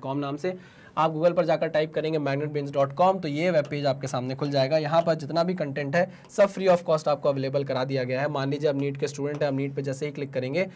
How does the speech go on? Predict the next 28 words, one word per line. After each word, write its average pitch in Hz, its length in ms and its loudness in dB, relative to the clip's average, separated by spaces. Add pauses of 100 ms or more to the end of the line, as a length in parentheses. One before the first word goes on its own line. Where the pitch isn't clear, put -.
(200)
तो 185 60 -8
पूरा 233 300 4
का 226 80 4
पूरा 185 240 2
कोर्स 160 240 0
आपके 139 200 -6
सामने 131 280 -6
आ 131 60 -6
जाएगा। 139 380 0 (260)
मान 131 100 -4
लीजिए, 147 220 0
आपको 139 240 -2
क्रैश 143 260 0
कोर्स 156 200 -2
देखने 147 280 -4
का 147 100 -2
मन 143 160 -2
है, 151 80 0
आप 139 240 -6
क्रैश 143 200 2
कोर्स 147 220 -6
पर 135 120 -8
जाकर 131 380 0 (320)
वॉच 185 320 6
नाउ 156 160 4
पे 139 120 -2
क्लिक 131 220 -8
करेंगे। 127 320 -4